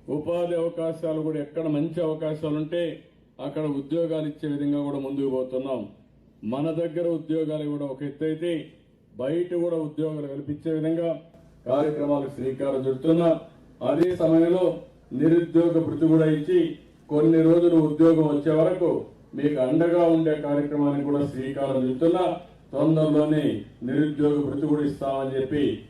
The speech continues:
మీ అందరికీ హామీ ఇస్తున్నా. నేను ఇన్ని చేసినప్పుడు మీరు కూడా ఏ ప్రభుత్వం, ఎలాంటి ప్రభుత్వం, ఎవరి వల్ల లాభం వచ్చింది, ఎవరి వల్ల నష్టం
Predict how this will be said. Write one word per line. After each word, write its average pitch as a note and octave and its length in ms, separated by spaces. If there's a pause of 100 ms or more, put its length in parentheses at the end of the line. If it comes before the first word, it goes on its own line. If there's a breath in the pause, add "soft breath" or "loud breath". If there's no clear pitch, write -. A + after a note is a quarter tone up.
(220)
మీ A#2+ 80 (120)
అందరికీ B2+ 380
హామీ B2+ 200 (100)
ఇస్తున్నా. C3 380 (680)
నేను E3 300
ఇన్ని D#3 260
చేసినప్పుడు E3 560 (680)
మీరు F3 240 (100)
కూడా F3 200 (680)
ఏ F3 40 (160)
ప్రభుత్వం, F3 480 (160)
ఎలాంటి E3 380
ప్రభుత్వం, D#3+ 460 (680)
ఎవరి E3+ 320
వల్ల E3 200 (180)
లాభం D#3 340
వచ్చింది, E3+ 460 (760)
ఎవరి E3+ 300
వల్ల E3 160 (180)
నష్టం C3+ 300